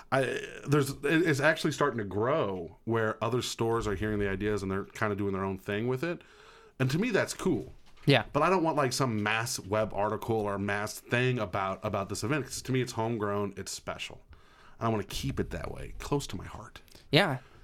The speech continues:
Speaker 1: 'Cause this is year six.
Speaker 2: It's been going for a good minute.
Speaker 1: Six years. Kevin came to me, he dropped off a lot of the presents, and he goes,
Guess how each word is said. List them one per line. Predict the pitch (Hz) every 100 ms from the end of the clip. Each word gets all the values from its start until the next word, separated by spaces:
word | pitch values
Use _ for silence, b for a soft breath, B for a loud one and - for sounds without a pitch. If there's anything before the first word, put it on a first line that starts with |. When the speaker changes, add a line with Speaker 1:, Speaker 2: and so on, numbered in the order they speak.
| -
Speaker 1:
'Cause | 151
this | 170
is | 123
year | 113 101
six. | - - - 117 123 - - - - -
Speaker 2:
It's | -
been | - 123
going | 123 123
for | 120
a | 98
good | - 123 107
minute. | 80 -
Speaker 1:
Six | - - - 156 - -
years. | 117 120 131 101 - - - - - - - b b b b
Kevin | 139 135
came | 131 120
to |
me, | 113 107
he | 101
dropped | 107 104
off | 101 - -
a |
lot | 98 92
of | 82
the |
presents, | - 104 101 92 98
and |
he | 95
goes, | 87